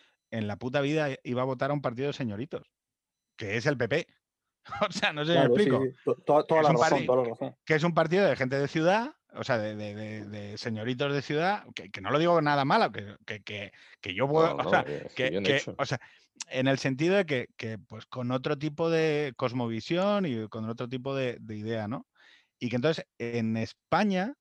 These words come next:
Speaker 1: el espectro de esa derecha conservadora populista, y cuando digo populista, popular, ¿vale? Vamos a ver, vamos a decirlo así,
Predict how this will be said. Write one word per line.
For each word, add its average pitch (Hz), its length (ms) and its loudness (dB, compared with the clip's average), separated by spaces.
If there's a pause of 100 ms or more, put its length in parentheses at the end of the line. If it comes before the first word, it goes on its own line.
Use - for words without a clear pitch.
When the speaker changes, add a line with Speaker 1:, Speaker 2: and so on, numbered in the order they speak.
(140)
Speaker 1:
el 107 200 -6
espectro 165 540 -4
de 165 120 2
esa 160 200 0
derecha 151 800 -2
conservadora 147 540 -2
populista, 151 640 -6 (720)
y 110 80 -10
cuando 104 200 -6
digo 123 200 -4
populista, 131 580 -6 (280)
popular, 117 540 -2 (300)
¿vale? 113 280 -10
Vamos 113 260 -10
a 117 60 -4
ver, 143 260 -6 (420)
vamos 107 180 -8
a 113 40 -4
decirlo 117 240 -6
así, 180 320 -4